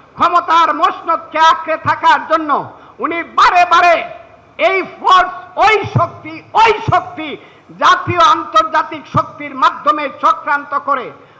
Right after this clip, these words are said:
আমার দেশের সমুদ্র বন্দর অন্যকে দিয়ে দিতে চায়,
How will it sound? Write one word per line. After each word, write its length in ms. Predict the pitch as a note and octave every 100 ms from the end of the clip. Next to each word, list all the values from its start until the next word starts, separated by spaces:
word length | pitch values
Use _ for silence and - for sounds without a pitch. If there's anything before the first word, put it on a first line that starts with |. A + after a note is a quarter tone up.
| _
আমার 340 | - D#4+ F4+ E4+
দেশের 500 | E4+ D#4+ D#4 D#4 C#4+ A#3+ - _ -
সমুদ্র 460 | D#4+ E4+ E4 D#4+ E4+
বন্দর 520 | D4+ E4+ C#4+ E4 D4+
অন্যকে 440 | D#4+ D#4 D#4 D#4 D#4+ D4
দিয়ে 160 | D#4+
দিতে 260 | D#4+ D4+ D4 D#4
চায়, 200 | D#4